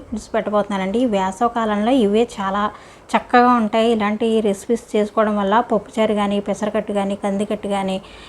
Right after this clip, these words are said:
ఇలాగ లైట్గా పులుపు వేసుకుని వండుకునే వంటకాలే మనకి నోటికి హితవుగా ఉంటూ ఉంటాయి. ఈరోజు నేను వంకాయ, టమాటా కలిపి పులుసు పెట్టబోతున్నాను. అది చాలా ఈజీగా అందరికీ తెలుసున్న వంటకమే కావచ్చు, కానీ నా స్టైల్లో నేను ఎలా పెడతాను అనేది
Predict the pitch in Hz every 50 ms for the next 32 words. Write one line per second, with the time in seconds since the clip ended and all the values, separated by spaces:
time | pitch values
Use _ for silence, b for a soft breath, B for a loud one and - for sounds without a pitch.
0 | B B - 226 226 226 226 233 214 196 196 214 233 226 277 240 247 247 240 -
1 | 254 220 214 214 - 233 233 226 226 - - 240 226 226 233 226 220 202 208 208
2 | 233 214 220 214 208 190 185 185 190 208 202 202 214 240 262 254 233 214 208 -
3 | 247 226 208 208 208 214 214 - 285 285 247 - 220 208 196 208 214 208 208 202
4 | 196 185 214 208 202 190 180 190 190 196 220 247 294 349 339 B B B B B
5 | B B B B B - 254 247 254 247 247 240 233 240 240 233 269 254 247 233
6 | 226 226 214 214 214 202 208 202 196 185 185 185 - - - - - - - 185
7 | 190 202 208 - - 233 233 233 262 277 - 233 214 214 214 214 226 226 233 214
8 | 208 208 - 285 285 - 226 202 - - - 196 - 208 208 208 196 - - 202
9 | 190 196 247 311 339 294 233 202 208 202 - - 220 - 190 208 220 214 202 208
10 | 196 202 220 208 247 233 208 190 185 190 214 240 233 - 214 208 202 - 220 226
11 | 233 226 226 214 214 214 - 233 240 240 - 226 214 214 208 214 - - 277 311
12 | 302 - 220 233 247 233 214 196 196 220 220 - - 254 247 240 254 262 240 214
13 | 208 220 233 226 220 226 - 226 208 - - 214 208 208 214 208 214 202 214 262